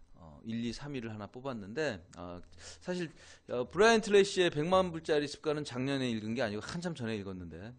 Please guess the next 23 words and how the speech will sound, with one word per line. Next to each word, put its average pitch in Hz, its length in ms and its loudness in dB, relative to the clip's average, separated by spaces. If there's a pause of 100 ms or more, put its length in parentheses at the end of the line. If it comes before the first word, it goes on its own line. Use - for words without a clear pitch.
(140)
음, 87 240 -18 (1700)
참 - 280 -8
좋은 120 560 -2
책이라 98 600 -8
제가 85 260 -16
이제 80 180 -18
자기계발서 98 580 -10
일 117 180 -8
위로 117 140 -8
뽑았고요. 110 540 -14 (460)
어, 92 580 -14 (560)
이 131 80 -14
책은 160 520 -2
제가 131 180 -2
한 135 80 -2
세 226 220 -2
번 233 200 0
정도 107 640 -8
읽은 98 240 -12
것 92 100 -12
같아요. 73 440 -18 (120)
계속, 85 440 -14
계속, 80 500 -14